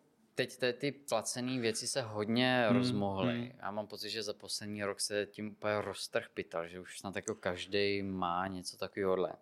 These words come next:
Speaker 1: Eh,
Speaker 2: Hele,
Speaker 1: jak ty
Speaker 2: já
Speaker 1: to jako
Speaker 2: se
Speaker 1: vnímáš?
Speaker 2: přiznám, že vlastně žádnou snad takovouhle, jakoby, že si nikde neplatím nikomu Hero Hero, nic, žádnej Patreon, nic, nikomu neplatím. A, a nějak mě to vlastně ani jako nevadí. Eh,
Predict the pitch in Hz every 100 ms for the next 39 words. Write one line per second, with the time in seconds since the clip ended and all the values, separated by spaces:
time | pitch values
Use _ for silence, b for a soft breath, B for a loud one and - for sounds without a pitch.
0 | _ B B B B - 101 95 117 170
1 | 123 143 - 110 101 98 92 92 - -
2 | 123 110 120 117 127 127 139 131 - 143
3 | 135 113 110 113 127 135 135 - 131 -
4 | 113 - 123 127 131 135 127 120 127 127
5 | 127 123 131 120 113 - 123 120 120 117
6 | 117 107 123 123 117 127 127 120 107 113
7 | 110 107 120 117 113 113 110 107 113 -
8 | - 104 104 107 104 107 - 101 - 110
9 | 110 110 104 101 101 95 113 - 101 -
10 | 107 113 101 - 98 98 107 113 117 120
11 | B B B B - 110 107 104 104 101
12 | 101 110 139 - 92 87 - - - -
13 | 123 _ _ _ _ - 110 107 - 139
14 | 147 135 - 147 127 135 135 156 147 123
15 | 110 123 104 90 80 82